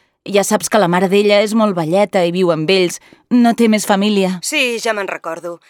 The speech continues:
Speaker 2: És una dona guapíssima. No li passa l'edat. Sempre se la veu tan elegant, tan intel·ligent.
Speaker 1: I ho és, però tenen un problema. Ella s'està tot el dia sola a casa i quan arriben el meu germà i la meva cunyada, té ganes de sortir,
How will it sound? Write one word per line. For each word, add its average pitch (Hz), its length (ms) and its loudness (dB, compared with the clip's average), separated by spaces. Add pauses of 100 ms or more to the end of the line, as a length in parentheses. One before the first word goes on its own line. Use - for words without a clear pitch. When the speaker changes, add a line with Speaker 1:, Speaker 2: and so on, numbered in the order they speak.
(140)
Speaker 2:
És 185 160 -10
una 220 160 -6
dona 220 240 -4
guapíssima. 185 680 -6 (180)
No 311 160 -4
li 403 80 -12
passa 185 240 -10
l'edat. 156 400 -10 (320)
Sempre 208 320 -4
se 196 160 -8
la 165 80 -10
veu 190 240 -6
tan 190 180 -4
elegant, 196 520 -6 (100)
tan 190 160 -12
intel·ligent. 202 680 -8 (520)
Speaker 1:
I 262 160 2
ho 214 80 4
és, 370 280 0 (280)
però 269 240 4
tenen 247 320 4
un 220 160 2
problema. 170 460 2 (360)
Ella 320 240 4
s'està 320 300 0
tot 330 240 0
el 294 80 0
dia 339 240 2
sola 254 240 2
a 165 60 -8
casa 156 320 0 (240)
i 247 100 0
quan 247 180 0
arriben 262 380 2
el 269 80 2
meu 269 160 4
germà 277 300 2
i 262 40 2
la 170 140 0
meva 190 160 2
cunyada, 262 540 2 (260)
té 170 80 -4
ganes 185 300 -2
de 180 60 0
sortir, 220 360 -4